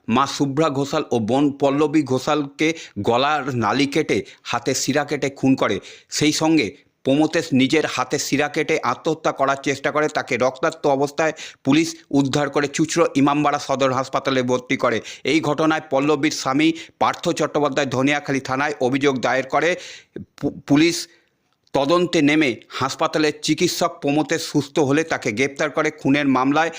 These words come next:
সরকারি আইনজীবী শঙ্কর গঙ্গোপাধ্যায় জানিয়েছেন যে চোদ্দ জন খুনের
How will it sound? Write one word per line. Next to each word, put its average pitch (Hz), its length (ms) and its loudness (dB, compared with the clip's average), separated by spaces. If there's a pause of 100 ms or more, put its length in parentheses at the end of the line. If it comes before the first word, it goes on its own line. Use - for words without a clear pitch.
(180)
সরকারি 151 560 -2
আইনজীবী 151 440 0
শঙ্কর 151 460 0
গঙ্গোপাধ্যায় 143 580 0
জানিয়েছেন 156 560 2
যে 143 260 2 (400)
চোদ্দ 160 460 0
জন 170 260 0 (140)
খুনের 156 380 2